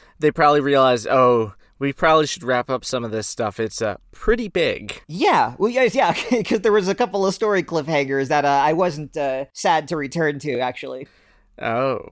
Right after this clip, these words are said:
Speaker 2: But so the vibe with Roy Thomas, which I think is interesting, is, um,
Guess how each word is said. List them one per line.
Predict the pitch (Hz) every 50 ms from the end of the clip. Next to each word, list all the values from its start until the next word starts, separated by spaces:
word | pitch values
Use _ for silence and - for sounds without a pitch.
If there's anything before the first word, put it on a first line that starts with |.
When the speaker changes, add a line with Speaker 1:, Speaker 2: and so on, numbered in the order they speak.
| - _ _ _ _ _ _ - -
Speaker 2:
But | - 214 180
so | - 233 220
the | 190 202 190
vibe | 165 208 233 277 285
with | 294 254 208
Roy | 208 214 208
Thomas, | 190 - 190 180 170 160 147 135
which | 151 139 -
I | 151
think | 143 - 170 -
is | 180 156
interesting, | 143 160 143 - 156 139 - 131 123 120 127 - _ _ _ _ _
is, | 180 175 170 165 165 151 139 - -
um, | 165 156 151 143 143 143 143 147 143